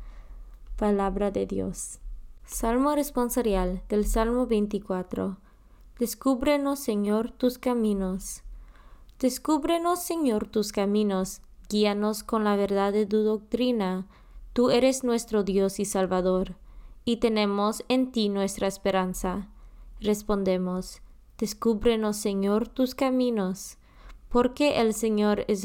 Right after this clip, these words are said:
recto y bondadoso, indica a los pecadores el sendero, guía por la senda recta a los humildes, y descubre a los pobres sus caminos.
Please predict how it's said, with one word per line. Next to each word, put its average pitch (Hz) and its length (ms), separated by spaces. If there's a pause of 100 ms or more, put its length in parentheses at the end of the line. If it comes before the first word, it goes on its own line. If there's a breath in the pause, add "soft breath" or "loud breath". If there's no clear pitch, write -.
recto 214 380
y 226 160
bondadoso, 190 960 (420 soft breath)
indica 226 540
a 226 40
los 226 200
pecadores 208 880 (120)
el 214 280
sendero, 190 760 (500 soft breath)
guía 254 520 (120)
por 226 220
la 202 200
senda 220 540
recta 220 520
a - 240
los 226 320
humildes, 220 840 (460 soft breath)
y 226 160
descubre 262 640
a 233 180
los 220 220
pobres 214 460
sus 214 200
caminos. 190 840